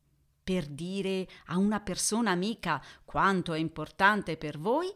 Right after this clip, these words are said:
invece, potete scegliere le fresie,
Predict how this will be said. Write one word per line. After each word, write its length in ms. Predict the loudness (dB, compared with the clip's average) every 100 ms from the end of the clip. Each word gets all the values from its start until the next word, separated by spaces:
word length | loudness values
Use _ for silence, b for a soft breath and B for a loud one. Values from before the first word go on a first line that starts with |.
| -6
invece, 640 | -2 -2 -2 -2 -2 -4 -6 B B B
potete 420 | -8 -6 -4 -2
scegliere 600 | 0 2 2 2 2 4
le 160 | 2 0
fresie, 760 | 0 0 2 2 0 -4 -6